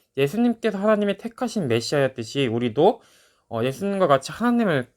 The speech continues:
생명의 근원으로 갖는 족속이다라고 말합니다. 그리고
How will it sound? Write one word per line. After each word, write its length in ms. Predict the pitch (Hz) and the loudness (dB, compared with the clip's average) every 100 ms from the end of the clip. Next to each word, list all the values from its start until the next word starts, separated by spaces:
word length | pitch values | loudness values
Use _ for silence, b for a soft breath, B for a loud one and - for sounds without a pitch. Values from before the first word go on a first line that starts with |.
| _ _ _ _ _ _ | _ _ _ _ _ _
생명의 600 | - 233 233 214 196 202 | -4 2 4 4 2 -2
근원으로 480 | - 147 160 156 147 | -2 0 0 0 -2
갖는 500 | - 120 139 139 101 _ _ _ | -2 -2 -2 -2 -4 _ _ _
족속이다라고 760 | - 127 175 175 147 151 143 131 | -14 -6 0 0 2 4 4 4
말합니다. 560 | 113 127 127 117 110 | 2 2 0 0 0
그리고 460 | 110 143 143 220 | 0 -2 4 2